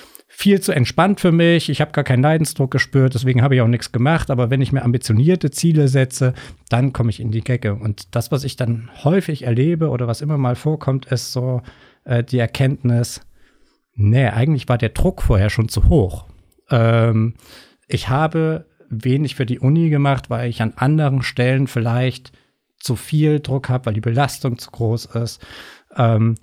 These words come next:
man könnte bei Klaas super hinterfragen, ja, welchen Einfluss hat denn eigentlich die chronische Erkrankung jetzt noch auf das Studium? Also, ne, Thema Studium mit Beeinträchtigung. Ähm, inwieweit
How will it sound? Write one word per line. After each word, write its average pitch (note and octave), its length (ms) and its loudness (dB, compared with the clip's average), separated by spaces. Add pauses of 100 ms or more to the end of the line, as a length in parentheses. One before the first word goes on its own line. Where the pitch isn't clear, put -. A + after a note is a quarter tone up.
man B2+ 180 0
könnte D3 240 0
bei B2 160 -2
Klaas C3 320 0
super C3+ 500 2
hinterfragen, B2+ 800 2
ja, B2+ 180 0
welchen B2+ 260 2
Einfluss B2+ 420 -2
hat B2+ 140 -2
denn A#2+ 60 0
eigentlich A2+ 200 0
die - 100 -12
chronische B2+ 420 -2
Erkrankung A2+ 540 -2
jetzt A2+ 200 -4
noch G#2+ 140 -4
auf A2 100 -6
das G#2 160 -6
Studium? G#2 600 -4 (100)
Also, G2+ 240 -4
ne, C3+ 240 -2
Thema G#2+ 260 -2
Studium A#2+ 360 -2
mit A2 160 -4
Beeinträchtigung. A2 880 -4 (580)
Ähm, A2+ 580 2 (140)
inwieweit B2+ 720 2